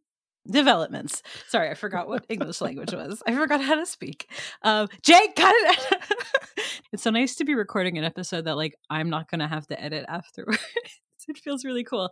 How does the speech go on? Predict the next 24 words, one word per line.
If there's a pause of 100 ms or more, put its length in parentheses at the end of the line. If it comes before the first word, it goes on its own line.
(380)
Um,
yeah,
that's
what
it's
like
being
a
guest
on
a
show. (760)
Yes,
I
do
have
a
Sailor
Moon
development,
which
is
that
back